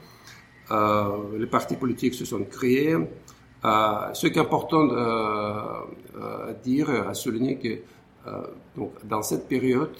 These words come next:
euh, les partis politiques azerbaïdjanais, euh, n'ont pas réclamé l'indépendance. Ils ont, euh, euh, ils ont, euh, évoqué le,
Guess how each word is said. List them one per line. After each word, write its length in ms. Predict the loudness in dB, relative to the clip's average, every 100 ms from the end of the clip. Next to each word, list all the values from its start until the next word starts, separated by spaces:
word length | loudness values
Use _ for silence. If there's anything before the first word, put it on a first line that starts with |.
| -14 -8
euh, 220 | -6 -4
les 100 | -2
partis 280 | -2 -2 -4
politiques 440 | -6 -6 -6 -6
azerbaïdjanais, 680 | -6 -8 -8 -6 -4 -4 -4 -8 -12 -20 -20 -20 -16 -4
euh, 320 | 0 0 -2 -6 -10 -12 -6
n'ont 240 | -4 -4 -4
pas 560 | 0 2 2 0 -6
réclamé 520 | -8 -6 -2 0 0
l'indépendance. 760 | 0 -2 -4 -6 -6 -8 -14 -18 -20 _ _ -12
Ils 300 | -8 -6 -4
ont, 240 | -2 -2 -2
euh, 320 | -4 -4 -6 -12 -16 -20 -20 -20 -20 -18
euh, 40 | -14 -14 -14 -18 -20 -20 -20 -20 _ _ _ _ -16 -10
ils 300 | -8 -6 -2
ont, 180 | 0 2
euh, 160 | 0 -4 -12 -20 _ _ _ -12 -2
évoqué 460 | 0 0 0 2 4
le, 320 | 4 2